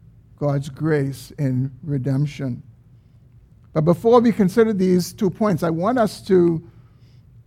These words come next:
I, I want to make four observations from this account of creation that I think will better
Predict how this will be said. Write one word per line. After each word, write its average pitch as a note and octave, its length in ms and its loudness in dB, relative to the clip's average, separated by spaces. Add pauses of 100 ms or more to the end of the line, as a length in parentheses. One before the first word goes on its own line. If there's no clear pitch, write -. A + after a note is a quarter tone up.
(160)
I, E3+ 180 -4
I F#3 100 4
want C#4+ 180 4
to C#4 60 4
make G#3+ 160 6
four G#3+ 420 0
observations D#3+ 1120 -2 (300)
from A3 460 4
this F3 260 0
account F3+ 320 -2
of F3+ 100 -4
creation C#3 720 -4 (840)
that F#3 100 2
I F3 140 6
think G3 480 4
will E3 180 2
better F#3+ 640 2